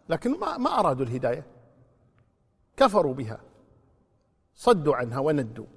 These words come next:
فهذه إذن هداية الدلالة والإرشاد. أما هداية التوفيق والإلهام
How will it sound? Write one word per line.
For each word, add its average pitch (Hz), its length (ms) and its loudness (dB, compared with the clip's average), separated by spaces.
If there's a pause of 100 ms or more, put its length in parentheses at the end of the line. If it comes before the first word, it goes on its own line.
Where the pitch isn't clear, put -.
(1120)
فهذه 240 480 6
إذن 247 200 4
هداية 196 400 6
الدلالة 208 800 2 (640)
والإرشاد. 160 540 0 (600)
أما 233 360 6
هداية 226 300 6
التوفيق 202 520 2
والإلهام 247 680 4